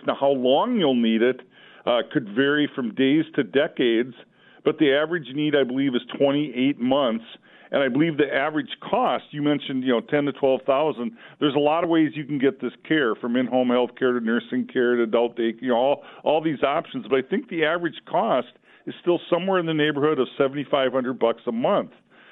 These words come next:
Well, simple math, statistical average tells me twenty-eight months times seventy-five hundred dollars. On average, that's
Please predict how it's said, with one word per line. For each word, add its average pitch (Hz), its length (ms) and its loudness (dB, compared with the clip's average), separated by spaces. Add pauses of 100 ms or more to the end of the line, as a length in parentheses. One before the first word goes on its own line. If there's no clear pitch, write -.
(140)
Well, 170 360 2 (240)
simple 202 260 0
math, 160 380 0 (440)
statistical 143 560 -2
average 143 340 0 (100)
tells 131 260 2
me 165 180 -4
twenty-eight 139 520 0
months 135 320 0
times 123 260 2 (420)
seventy-five 135 540 0
hundred 120 260 -2
dollars. 127 460 0 (340)
On 196 280 -2
average, 160 500 -2
that's 139 160 2